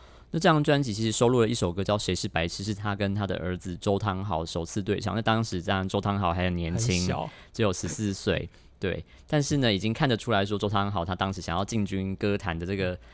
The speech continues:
Speaker 1: 才能跟企图心，你也看得出来，就是目前周汤豪他的这个威力无穷啊，所以其实也已经在那个时候看出端倪。
Speaker 2: <laughs> 那王雪儿接下来的故事呢，她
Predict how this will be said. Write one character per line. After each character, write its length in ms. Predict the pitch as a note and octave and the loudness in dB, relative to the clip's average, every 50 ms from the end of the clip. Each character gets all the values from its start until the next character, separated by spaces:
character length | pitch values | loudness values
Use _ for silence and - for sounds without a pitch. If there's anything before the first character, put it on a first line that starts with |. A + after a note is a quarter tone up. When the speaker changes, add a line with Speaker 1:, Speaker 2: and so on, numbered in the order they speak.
| - - | -20 -20
Speaker 1:
才 260 | - - - F#2 F#2 G#2 | -12 -4 -2 0 0 0
能 120 | G#2 F#2 | 0 -2
跟 160 | F#2+ F#2+ G2 | -2 -2 -4
企 160 | G2 - A#2+ G#2+ | -2 -2 -2 -2
图 180 | F#2+ E2+ E2+ | -2 -4 -6
心， 300 | F2 - - F#2 F2+ F#2+ | -6 -4 -4 -2 -2 0
你 60 | G#2 | 0
也 80 | G#2 F#2 | 0 0
看 120 | - A#2+ | 0 0
得 80 | G#2+ G2 | 0 0
出 80 | F#2 G#2 | 0 0
来， 80 | F2+ | 0
就 80 | E2+ G#2 | 0 0
是 120 | G#2 G#2 | 0 0
目 180 | G2+ B2 B2 A2 | 0 -2 -2 -2
前 160 | - F#2 E2+ | -2 -2 -2
周 80 | F#2 F2+ | -2 -2
汤 180 | F2+ F#2 F2+ | -2 -2 -2
豪 80 | F#2 E2 | -2 -2
他 120 | F2 F2 | -4 -4
的 260 | E2+ F2 E2+ - - - - - - - - - | -4 -4 -4 -4 -6 -10 -14 -20 -20 -20 -20 -10
这 140 | - - G2 | -6 -2 -2
个 100 | F#2 F2+ | 0 2
威 220 | G2 G#2+ G#2 G#2 | 2 4 2 2
力 180 | A#2 A2+ G2+ F2+ | 2 0 0 0
无 160 | F2 F2+ F2 | -2 -4 -6
穷 260 | - - - - - - | -6 -4 -4 -4 -4 -6
啊， 100 | - - G#2 - | -8 -8 -8 -6
所 160 | - - A2+ | -2 0 0
以 60 | G2+ | 0
其 120 | F#2+ - G#2 | 0 -2 -4
实 140 | G2+ G2+ | -2 -2
也 200 | F#2+ F#2 F2+ F#2 | -2 0 0 0
已 40 | F#2+ | 0
经 140 | F2+ F#2+ G#2 | 0 0 0
在 100 | G2+ A2+ | 0 2
那 80 | A2+ G#2+ | 2 2
个 60 | G2 | 0
时 140 | - - G2+ | 0 0 -2
候 60 | G2+ | 0
看 180 | - A2 G2+ | 0 0 -2
出 180 | F#2 - F#2+ F2 | -2 -2 -4 -4
端 320 | - F#2+ E2+ E2 E2 E2 | -2 0 -2 0 -2 -4
倪。 240 | E2+ E2 - - G2+ - - | -6 -6 -8 -8 -10 -12 -14
Speaker 2:
<laughs> 120 | - - | -2 4
那 200 | G#3+ G#3 G3+ G3 - - - - - - - - | 6 8 8 6 4 -2 -18 -20 -20 -12 2 8
王 200 | D#3+ D#3 F3+ G#3+ | 10 10 10 10
雪 140 | - F3+ D3 | 10 10 10
儿 120 | C#3 C#3+ | 10 10
接 160 | C#3 E3 F3 | 8 8 6
下 180 | D#3+ F#3 E3 C#3+ | 8 8 8 8
来 80 | C3 | 8
的 80 | C3 C3 | 8 4
故 240 | B2+ - D#3 D3+ C#3+ | 2 4 4 4 4
事 120 | C3 D3 | 4 4
呢， 80 | C#3+ C3 | 4 6
她 340 | B2+ C3+ C3+ C3 C3+ C3+ | 6 8 8 8 6 4